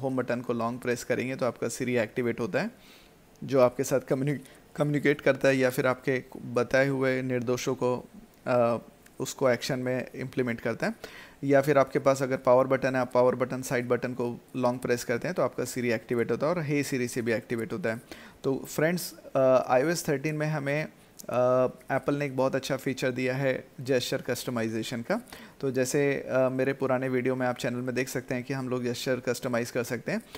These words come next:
तो इसमें ही एक नया फीचर और है कि हम लोग शॉर्टकट्स क्रिएट करके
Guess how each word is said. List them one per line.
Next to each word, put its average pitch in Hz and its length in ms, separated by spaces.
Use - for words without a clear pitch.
तो 151 140
इसमें 165 380
ही 165 200
एक 156 180
नया 139 340
फीचर 135 340
और 131 220
है 160 160
कि 160 100
हम 147 220
लोग 156 200
शॉर्टकट्स 151 560
क्रिएट 131 380
करके 135 320